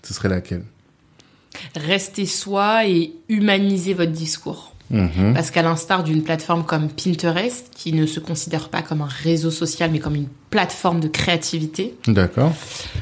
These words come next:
Speaker 2: c'est une plateforme qui reste quand même assez froide. On n'a pas l'impression, on n'a pas l'humain. On ressent pas, euh, le dynamisme et la chaleur d'une personne ou
Speaker 1: Sur
Speaker 2: d'un contenu.
Speaker 1: Pinterest.
Speaker 2: Sur Pinterest,
Speaker 1: Ok.
Speaker 2: je te donne un exemple.
Speaker 1: Ok.
Speaker 2: Twitter, on va avoir l'avis,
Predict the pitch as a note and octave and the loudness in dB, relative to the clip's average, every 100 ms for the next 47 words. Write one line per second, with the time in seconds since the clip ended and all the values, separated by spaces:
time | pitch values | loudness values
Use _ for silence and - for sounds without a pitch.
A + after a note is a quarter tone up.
0 | - _ - _ - - E3+ D#3+ D#3+ G#3 | -10 _ -20 _ -6 0 2 2 2 0
1 | G3+ E3 - E3 D#3 - D#3+ - - E3 | 0 0 0 0 0 -2 -4 -2 2 2
2 | D#3 - - D#3 D3 E3+ E3+ D#3 - D#3 | 0 -8 -6 -4 -2 0 0 -2 -4 -4
3 | - F3+ F#3 F#3 D#3 D3+ D3+ F3 F3 F#3 | -4 -4 -2 -2 -2 -2 -2 0 2 4
4 | F#3+ G3+ G3 F#3+ - - _ - D#3+ E3 | 6 6 4 0 -8 -20 _ -6 2 2
5 | D#3+ D#3 F3+ F#3 F#3 D#3+ D3+ D#3 - - | 2 -2 0 2 4 2 0 -6 -16 -20
6 | - E3 D#3+ D#3+ F3+ E3 E3+ F3+ F#3 - | 0 2 2 2 2 4 2 0 -2 -2
7 | E3 D3+ C3+ F3 D#3+ D#3+ E3 D3+ C#3 D#3 | -2 -2 -2 0 2 0 0 -4 -4 -4
8 | D#3 - D#3 D#3 D#3 D3+ - A#2 A2+ A2+ | -4 -4 -4 -4 -2 0 4 4 6 6
9 | G#2+ - - - D3+ E3 D#3 E3 D#3 G3 | 4 0 -10 -14 -8 -6 -6 -6 0 0
10 | - F#3 D#3+ D#3+ D#3 D3 D#3+ F3 - G2+ | 2 0 0 0 -4 -8 -10 -14 -8 -4
11 | F#2 E2+ - - - _ - G3 F3+ G#3+ | -4 -4 -8 -18 -20 _ 0 0 2 4
12 | G#3+ A#3 - - - - E3+ D#3 D3+ D#3+ | 6 4 0 -16 -20 -6 0 2 4 4
13 | F3 E3 E3 E3+ E3 D3+ G3 A#3+ | 4 4 6 4 4 0 -4 -8